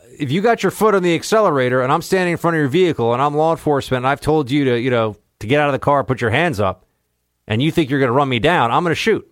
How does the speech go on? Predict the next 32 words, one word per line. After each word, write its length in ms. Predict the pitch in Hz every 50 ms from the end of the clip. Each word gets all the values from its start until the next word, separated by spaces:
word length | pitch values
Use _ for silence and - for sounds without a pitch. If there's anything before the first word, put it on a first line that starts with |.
| _ _ _
right? 240 | 95 101 127 165 - - _ _ _ _ _ _ _ _ _ _ _ _ _
So 400 | - - 135 139 131 123 113 - _ _ _ _ _ _
there 100 | - 143
were 80 | 143 151
no 100 | 190 190
charges 380 | - - 175 180 180 175 160 120
brought 160 | 156 170 156
against 240 | 143 143 147 - 139
the 60 | 139
officers 320 | 135 135 - - 131 101
there 180 | 104 127 147 170
because 240 | 156 - - 135 120
they 80 | 139
didn't 120 | 135 131 127
do 60 | 127
anything 160 | 120 117 131
wrong. 240 | 170 196 175 135 - - - - _
But 180 | 151 165 160
I 80 | 160 160
could 160 | - 175 139
tell 300 | - - 196 233 220 202
the 80 | 160 165
way 180 | 160 170 160
the 140 | 151 139 135
Washington 400 | 135 139 139 131 - - 117 -
Post 240 | - 131 123 - -
was 160 | 107 87 85
writing 260 | 131 131 120 113 104
about 300 | 104 90 92 92 92 92
it. 100 | 87 -
They 160 | - 113 117 117
were 400 | 113 110 110 104 101 98 92